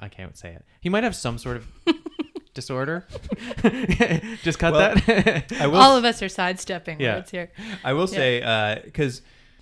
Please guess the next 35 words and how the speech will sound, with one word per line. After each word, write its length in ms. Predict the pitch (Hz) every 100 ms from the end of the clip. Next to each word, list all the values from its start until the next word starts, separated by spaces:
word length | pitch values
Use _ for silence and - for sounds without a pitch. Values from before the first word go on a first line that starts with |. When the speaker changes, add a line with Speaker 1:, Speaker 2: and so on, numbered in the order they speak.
| _ -
Speaker 3:
this 220 | 156 185
is 100 | 254
the 100 | 214
closest, 720 | 190 156 151 143 - - - - -
there's 160 | 147 147
a 40 |
moment 340 | 139 160 190 185
in 100 | 143
here 340 | 127 120 117
where 520 | 117 110 107 107 - _ _ _
Jason, 720 | - 127 127 131 117 110 107
Derek, 400 | 101 110 104 101
and 120 | 107
Lan, 260 | 104 104 101
like, 140 | 101
the 80 | -
core, 240 | - 107 107
the 120 | 123
core 260 | - 139 117
Free 180 | - 117
Helix 260 | 113 107
team, 160 | - 107
are 120 | 107
in 120 | 120
the 60 | 117
hotel 360 | 110 107 107 104
room 320 | 101 101 98 _ _ _ -
watching 320 | 120 131 143
an 80 | 127
old 260 | 117 120 117
movie 600 | 110 117 127 123 117 110
that's, 180 | - -
like, 140 | 110
about 200 | 107 107
a, 100 | 107